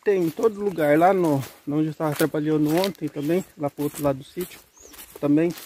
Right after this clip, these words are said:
te-, achei alguns pés lá, vários pés, mas no meio da pastagem. E eu tava passando herbicida, tive de, acabei passando herbicida nele. Aí claro que a gente não aproveita, né?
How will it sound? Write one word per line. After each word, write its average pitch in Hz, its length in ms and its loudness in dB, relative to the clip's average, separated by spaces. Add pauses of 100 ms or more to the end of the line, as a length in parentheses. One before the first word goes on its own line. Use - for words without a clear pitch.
(120)
te-, 160 160 -2
achei 165 400 -4
alguns 156 340 0
pés 156 340 0
lá, 165 220 -2 (360)
vários 160 420 0
pés, 165 260 -4
mas 175 220 -2
no 170 80 -2
meio 170 200 2
da 151 120 -4
pastagem. 170 640 -4 (760)
E 139 80 -2
eu 160 140 4
tava 160 260 0
passando 156 400 0
herbicida, 151 540 -2
tive 160 240 -12
de, 165 220 -6 (840)
acabei 151 200 0
passando 160 320 -2
herbicida 160 480 0
nele. 156 240 2 (880)
Aí 147 140 0
claro 160 260 -4
que 180 80 -10
a 180 40 -8
gente 185 200 -10
não 180 140 -4
aproveita, 175 500 -4
né? 127 140 -4